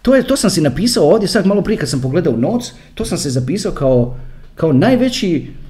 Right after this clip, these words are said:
najveće nepoznanice, najveći rizici. To su to što su, što, što mi je doista teško doći do zaključka ispravnog, što bi bilo da nestane struje na cijelom jednom kontinentu, glavnom,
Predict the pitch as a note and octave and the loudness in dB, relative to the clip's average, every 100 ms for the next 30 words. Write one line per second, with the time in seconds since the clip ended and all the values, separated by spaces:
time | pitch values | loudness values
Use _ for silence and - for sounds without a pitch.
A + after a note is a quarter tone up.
0 | - G#3 C4 C#4 F3 D3+ - B2 B2+ G2 | -4 0 2 2 0 0 0 -2 -6 -8
1 | - G#2 C#3 A#3+ A#3+ E3 C#3 D#3+ - - | -10 -4 -2 0 0 0 0 -4 -6 -10
2 | - - - - - - C#4+ D#4 A3+ C#4 | -12 -12 -16 -18 -20 -8 -6 -4 -2 -2
3 | B3 - F3+ D#3 - - - - - - | -2 -2 2 2 0 -14 -20 -20 -20 -20
4 | - _ - - - - D#3+ F3+ F3 - | -20 _ -20 -20 -20 -12 -4 -2 -2 -2
5 | D3+ C#3+ C#3 C4 E4 C#4 E3+ - A#3 D4+ | -2 0 4 4 4 0 -4 0 0 0
6 | - B3+ F3+ - - B2+ C4 - C#3+ B2+ | -2 -2 -4 -6 -8 2 2 4 0 0
7 | B2 F3+ B3 - C3 D3 - A#3+ C4 B3 | 0 0 -2 0 0 0 0 0 0 -2
8 | - - _ - - - - - - - | -12 -20 _ -20 -20 -20 -20 -20 -20 -16
9 | - - - - - - - D#4 C4 F3 | -16 -16 -20 -20 -20 -14 -6 -4 0 0
10 | B2+ A3+ C4+ F3+ C3+ C3+ A3 C4 F#3 - | 2 2 2 2 2 2 0 -2 -4 -4
11 | C3+ F3+ F#3 B2+ D#3+ F3 C3+ C#3 E3+ C3 | 4 4 4 0 2 4 4 2 0 -2
12 | B2 B2 B2+ A#2+ G#2 A#2+ A#2 F2+ | 0 2 2 0 -4 -4 -4 -6